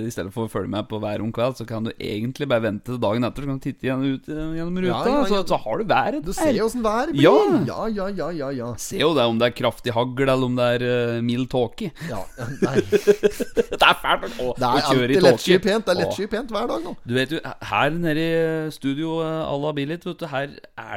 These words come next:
Speaker 1: det jo sånn lite søkk.
Speaker 2: Studio alene.
Speaker 1: Alene. Så
Speaker 2: Ja,
Speaker 1: der
Speaker 2: du,
Speaker 1: jeg
Speaker 2: du
Speaker 1: bor
Speaker 2: bor en, et, i Billit-dalen.
Speaker 1: Ja, det er sånn lite søkk. Og så, det er alltid, fader, med fem, eh, kuldegrader mer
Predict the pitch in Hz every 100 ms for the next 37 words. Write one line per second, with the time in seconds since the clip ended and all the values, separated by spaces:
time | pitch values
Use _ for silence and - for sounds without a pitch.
0 | 120 139 143 123 131 - - 233 _ -
1 | - - - 113 117 127 - 139 139 143
2 | 175 175 117 123 123 131 165 - - -
3 | 123 147 - 262 135 147 190 208 170 180
4 | 185 214 196 - 190 202 196 - 196 -
5 | 185 156 160 190 175 151 185 214 202 104
6 | 127 131 143 156 165 202 175 123 185 -
7 | 269 - - - 156 170 - - 156 170
8 | 151 123 131 - 208 131 - 165 117 131
9 | 185 - - 123 165 190 - - 147 147
10 | 147 156 - 160 123 107 104 120 160 143
11 | 107 107 139